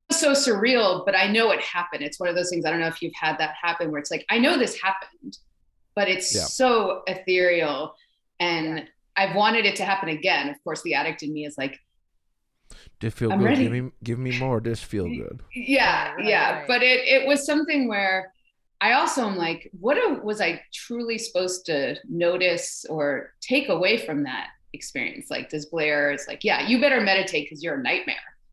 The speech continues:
Speaker 1: So I visited you to make sure you do this for the <laughs> rest of your life." Or,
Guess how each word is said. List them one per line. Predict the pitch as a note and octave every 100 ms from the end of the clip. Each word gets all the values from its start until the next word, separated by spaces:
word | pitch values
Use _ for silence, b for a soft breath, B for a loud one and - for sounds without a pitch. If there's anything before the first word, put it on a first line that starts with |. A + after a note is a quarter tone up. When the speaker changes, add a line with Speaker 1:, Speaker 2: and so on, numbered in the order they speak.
| -
Speaker 1:
So | - -
I | A3
visited | A#3 G#3 G3+ E3+
you | F3+
to |
make | E3+ E3+
sure | - E3
you | D#3+ D#3
do | E3+ D3+
this | -
for | - A3
the | D4
<laughs> | -
rest | B3 G#3
of | D3+
your | D3
life." | C#3+ C#3+ C#3 -
Or, | D3 B2